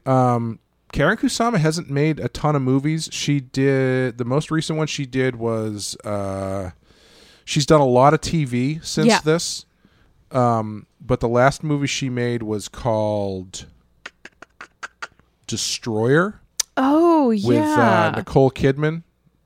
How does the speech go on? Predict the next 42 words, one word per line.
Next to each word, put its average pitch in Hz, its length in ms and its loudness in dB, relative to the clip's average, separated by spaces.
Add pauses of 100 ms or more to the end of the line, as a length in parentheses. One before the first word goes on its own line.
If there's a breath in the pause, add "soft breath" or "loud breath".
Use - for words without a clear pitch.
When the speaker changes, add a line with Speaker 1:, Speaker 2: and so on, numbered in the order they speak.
(380)
Speaker 2:
I 220 100 2
do 214 200 4
wanna 202 140 4
Speaker 1:
Where - 80 -2
she, - 140 -4
Speaker 2:
see 165 60 -4
this. 175 300 2
Speaker 1:
I, 147 100 6
I 180 40 8
did 202 180 2
wanna 196 180 2
see - 180 -2
that 139 180 4
as 117 120 -4
well. 123 220 2
And 98 100 0
Speaker 2:
Yeah. 180 80 0
Speaker 1:
now 131 180 2
that 135 120 0
I 123 60 0
know 117 160 -4
she 113 180 -6
directed 107 400 -4
it, 95 100 -6
I 92 60 -4
wanna 92 200 -8
see 92 200 -8
it 82 80 -10
that 82 160 -10
much 76 220 -18
more. 80 260 -12
So 190 140 -8
Speaker 2:
Yeah. 165 160 0
Speaker 1:
I'm - 100 -14 (440 soft breath)
gonna 110 80 -4
have 101 100 -8
to - 80 -20
check 92 200 -8
that 82 160 -8
one 78 100 -12
out. 73 160 -12 (320 soft breath)
Speaker 2:
Yeah. 220 240 -6